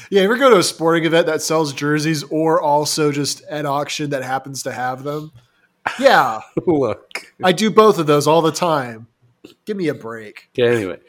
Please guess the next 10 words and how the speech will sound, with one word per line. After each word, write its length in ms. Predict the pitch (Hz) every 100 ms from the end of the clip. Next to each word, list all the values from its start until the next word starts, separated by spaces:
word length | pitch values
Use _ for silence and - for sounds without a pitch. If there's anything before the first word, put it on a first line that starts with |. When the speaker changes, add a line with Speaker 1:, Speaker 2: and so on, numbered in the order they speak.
| _ _ -
Speaker 2:
you 160 | 120 131
have 320 | 143 139 117 -
a 80 | 120
sports 500 | - - 123 123 110
jersey 460 | 95 95 92 92 92
and 100 | 95
it's, 180 | 95
like, 180 | 104 95
signed 680 | - - 104 104 104 101 95
by 520 | 107 98 95 92 92